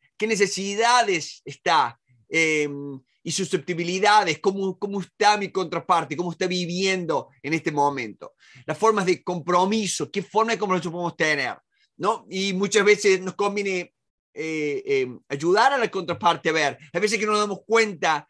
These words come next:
en cómo nosotros podemos, este, ayudar, en cómo nosotros podemos comprometernos. Si son o no personas de confianza, ¿no? Si nos, si ellos nos ven a nosotros personas de confianza,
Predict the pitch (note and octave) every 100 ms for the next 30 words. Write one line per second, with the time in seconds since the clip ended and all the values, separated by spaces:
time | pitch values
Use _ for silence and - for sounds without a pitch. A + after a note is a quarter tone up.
0 | _ C#3+ D3+ F#3+ F3+ E3+ D#3+ F#3 F3 -
1 | D#3+ F3 E3 D3+ - _ _ - C#3+ C#3+
2 | C#3 B2+ B2 C#3+ C3+ C#3+ D#3+ D#3 C#3+ C3
3 | C3 E3+ D#3+ D3 D3+ B2+ D3 D3+ D3 C#3+
4 | A#2+ B2+ B2+ - A#2 F#2 F2 _ _ _
5 | _ _ _ _ _ _ _ _ - -
6 | - - _ _ _ - F3+ - F#3 F#3+
7 | G3+ G#3 _ D3 D#3 E3 F#3 G3 F#3+ _
8 | - D3+ D3 F3 F3 D3+ D3 D3 C#3+ C#3+
9 | - A3+ G3+ D3 - - - _ _ _
10 | _ _ - D3+ G#3 F#3 - D3+ C#3+ C#3
11 | - - E3+ E3 D3+ C#3 C#3 A3+ D4+ C#4
12 | F#3+ E3 D#3 D3 D#3 C#3+ D3+ C#3 C3 B2+
13 | B2+ B2+ B2 A2